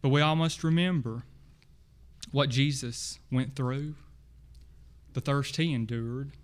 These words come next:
the pain he endured, the death he died. And in Hebrews chapter two,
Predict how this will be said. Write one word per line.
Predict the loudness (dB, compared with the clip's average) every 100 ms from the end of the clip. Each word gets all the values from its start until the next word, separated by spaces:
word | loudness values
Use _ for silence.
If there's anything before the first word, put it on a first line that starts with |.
| -12
the | -12
pain | -2 2 4
he | 2 0
endured, | -2 -4 -6 -8 -10 -12 -14 -20 -20 -20 -20 -20 -20 -20 -20 -20 -20 -6
the | 0
death | 2 2 0
he | -4
died. | -2 -2 -4 -8 -10 -12 -16 -20 -20 -20 -20 -20 -20 -20 -20 -20 -20 -20 -20 -20 -20 -20 -20 -20 -20 -20 -20 -20 -10 4
And | 6
in |
Hebrews | 6 4 4 0
chapter | 0 -2 -2 -4
two, | -4 0 0 0